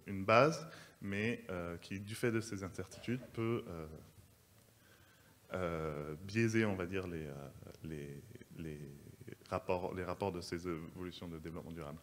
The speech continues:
Alors, mon travail dans le cadre de ce, de ce projet,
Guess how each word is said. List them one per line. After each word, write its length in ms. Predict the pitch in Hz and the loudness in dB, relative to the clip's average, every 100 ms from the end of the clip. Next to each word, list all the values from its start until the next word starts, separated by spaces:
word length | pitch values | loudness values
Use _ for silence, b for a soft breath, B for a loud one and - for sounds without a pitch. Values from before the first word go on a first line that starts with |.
| - | -6
Alors, 360 | 87 85 - - - | -2 -2 -6 -14 -6
mon 220 | 104 104 | 2 4
travail 560 | 98 - 90 92 95 90 80 | 4 2 2 4 4 0 -2
dans 140 | 90 | -4
le 80 | 85 | -4
cadre 240 | 80 90 85 | -4 -6 -4
de 100 | 85 | -6
ce, 200 | - 78 | -6 -8
de 120 | 85 | -8
ce 120 | 92 | -10
projet, 460 | - 95 92 117 | 0 2 4 4